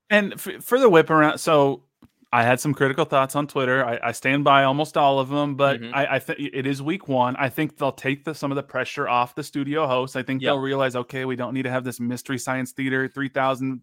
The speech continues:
Speaker 1: s-, you know,
Speaker 2: <laughs>
Speaker 1: shots behind their backs while they're watching." Like, that
Speaker 2: No.
Speaker 1: stuff can be fixed. The, the big problem I think they have with the Whip Around show that I don't think can be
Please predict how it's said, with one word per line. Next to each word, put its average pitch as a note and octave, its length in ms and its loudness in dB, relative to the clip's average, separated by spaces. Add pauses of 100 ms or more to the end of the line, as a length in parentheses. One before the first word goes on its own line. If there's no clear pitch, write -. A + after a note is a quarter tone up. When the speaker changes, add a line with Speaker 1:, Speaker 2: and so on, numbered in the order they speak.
Speaker 1:
s-, - 120 -16 (420)
you C#3 140 0
know, B2+ 100 0
Speaker 2:
<laughs> - 0 -
Speaker 1:
shots C3+ 380 2
behind C#3 360 2
their C3+ 80 0
backs C3 360 0
while B2+ 80 -6
they're C3 120 -2
watching." C3 460 -4
Like, B2+ 180 -6 (360)
that C#3 240 2
Speaker 2:
No. G#2+ 60 -4
Speaker 1:
stuff F3 260 0
can D3 160 -4
be C#3 100 -4
fixed. A2 420 -6 (460)
The, B2 220 -2
the B2 220 0 (240)
big D3+ 280 0
problem F#3+ 420 4
I F3 120 0
think F#3+ 220 -8
they F#3 80 -2
have F3 240 0
with E3+ 120 -6
the E3 80 -8
Whip D#3+ 220 -6
Around F3 200 -4
show E3+ 200 0
that B2 180 -2 (320)
I A#2+ 80 -2
don't C3 180 -2
think C#3+ 160 -4
can C3+ 120 -6
be C3+ 80 -4